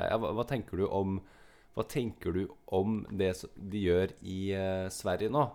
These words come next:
At de ikke gjør en damn shit da for å motvirke dette viruset.» Og da sa hun at, eh, «Ja, det er jo jævlig spesielt.» <coughs> Her hoster jeg.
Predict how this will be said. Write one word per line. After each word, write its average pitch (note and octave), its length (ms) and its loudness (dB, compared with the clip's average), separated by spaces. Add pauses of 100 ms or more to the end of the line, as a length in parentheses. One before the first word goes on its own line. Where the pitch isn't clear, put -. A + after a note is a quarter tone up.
At - 100 -6
de A2+ 140 0
ikke - 180 -2
gjør F2 160 2
en A#2 80 -2
damn G2+ 180 2
shit - 440 -4
da F2+ 120 -2
for F#2 220 -2
å E2+ 560 2
motvirke F2 540 -4
dette F2 100 -6
viruset.» E2 360 -2 (280)
Og - 120 -2
da A#2 40 -4
sa G2 160 4
hun F#2 160 6
at, - 80 -4
eh, A2+ 120 6 (760)
«Ja, C#3+ 320 8
det F#3 160 4
er - 80 10
jo F3+ 160 6
jævlig G#2 320 4
spesielt.» - 640 0 (720)
<coughs> - 800 -6
Her B2 100 -8
hoster C3 300 0
jeg. - 80 0